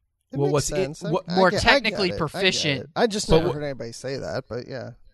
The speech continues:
Speaker 3: Yeah. I, I, I told you, guys, we talked about the beginning of the podcast. I'm
Speaker 1: When you,
Speaker 3: ridiculous.
Speaker 1: when you were a
Speaker 3: so.
Speaker 1: kid, did you think they were lightsavers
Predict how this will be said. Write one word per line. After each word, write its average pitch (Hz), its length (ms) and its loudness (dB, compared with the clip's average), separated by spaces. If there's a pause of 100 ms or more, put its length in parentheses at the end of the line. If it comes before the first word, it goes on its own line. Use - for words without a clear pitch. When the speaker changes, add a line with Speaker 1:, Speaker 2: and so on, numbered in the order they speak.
(160)
Speaker 3:
Yeah. - 80 -14 (400)
I, 190 200 4
I, 220 280 0
I 196 40 -4
told 269 260 -12
you, 113 160 -14
guys, 143 380 -6
we 160 180 -12
talked 202 300 -10
about 196 220 -8
the - 60 -20
beginning 180 380 -12
of 190 60 -18
the 185 40 -20
podcast. - 520 -12
I'm 208 160 -10
Speaker 1:
When 226 220 6
you, 226 60 2
Speaker 3:
ridiculous. 208 260 -4
Speaker 1:
when 208 140 8
you 220 120 4
were 202 140 8
a 180 40 0
Speaker 3:
so. - 60 -8
Speaker 1:
kid, 220 420 4
did 170 180 -2
you 185 80 2
think - 240 -4
they 170 120 0
were 151 160 0
lightsavers 156 1040 -2